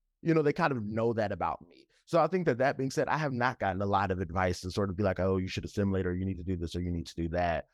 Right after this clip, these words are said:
Um, but I think to kind of, I guess, sort of bring these two, these two questions together, I just think it's very important to know what it is that you care about, <laughs> you know what I mean? And to know, like,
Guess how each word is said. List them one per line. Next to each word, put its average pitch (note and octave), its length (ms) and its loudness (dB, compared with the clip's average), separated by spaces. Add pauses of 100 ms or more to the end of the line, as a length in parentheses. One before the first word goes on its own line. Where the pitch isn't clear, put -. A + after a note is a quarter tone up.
(340)
Um, G#2+ 760 2 (560)
but C3 220 2
I A#2+ 140 4
think D3+ 360 0 (920)
to C3+ 100 -2
kind B2 340 0
of, G#2+ 300 0 (480)
I A2+ 80 4
guess, G#2+ 180 2
sort G#2+ 160 2
of F#2 140 -4
bring G#2 240 -2
these G2 220 -2
two, G#2 360 0
these G2+ 160 -2
two G2+ 140 -4
questions G2+ 420 -2
together, F2 580 0 (1400)
I E3 60 6
just G3 140 0
think E4+ 120 0
it's D#3+ 120 0
very C3 420 2
important G#2+ 680 -2
to A#2 140 -4
know F#2+ 720 0 (120)
what G2 420 -2
it G2 140 -4 (100)
is F#2+ 380 0
that E2 200 -4
you F#2+ 100 -6
care F2+ 320 -2
about, A#2+ 400 0 (180)
<laughs> - 160 -2
you B3 100 0
know A#3 80 6
what G3 80 4
I F3+ 80 4
mean? F3 160 2
And D#3 140 2
to D3 80 2
know, C3+ 320 2
like, A#2+ 400 2